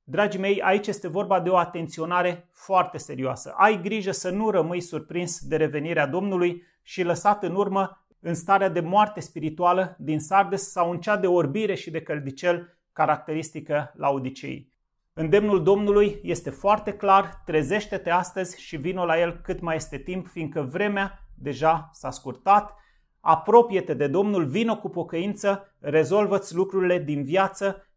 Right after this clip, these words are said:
păcatele ascunse, pune lucrurile în rânduială, fiindcă Domnul este foarte aproape să vină.” Ieși din starea de moarte spirituală, ieși din starea de căldicel, ieși din orbirea aceasta spirituală, ia alifie din cuvânt prin Duhul Sfânt și unge-ți bine ochii ca să vezi,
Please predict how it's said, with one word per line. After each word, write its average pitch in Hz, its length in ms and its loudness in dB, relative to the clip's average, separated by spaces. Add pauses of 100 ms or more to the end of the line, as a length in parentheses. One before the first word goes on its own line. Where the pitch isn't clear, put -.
păcatele 185 480 2
ascunse, 190 460 -4
pune 202 380 -4
lucrurile 185 360 0
în 165 60 -2
rânduială, 160 420 0
fiindcă 151 300 -8
Domnul 170 340 -4
este 151 220 -8
foarte 170 380 -2
aproape 151 340 -4
să 135 160 -10
vină.” 196 360 -6 (140)
Ieși 180 400 2
din 185 120 -4
starea 180 360 0
de 139 100 -4
moarte 196 380 -2
spirituală, 180 600 -2
ieși 220 320 0
din 170 120 -6
starea 175 380 0
de 151 100 -4
căldicel, 151 680 -2 (300)
ieși 160 440 4
din 190 300 0
orbirea 160 540 4
aceasta 175 340 -6
spirituală, 180 840 0
ia 156 280 0
alifie 190 520 2
din 160 180 -6
cuvânt 185 520 -4
prin 202 260 -2
Duhul 196 240 0
Sfânt 175 300 -8
și 175 120 -8
unge-ți 165 380 -4
bine 170 220 -4
ochii 165 300 -4
ca 156 140 -8
să - 180 -8
vezi, 208 320 -2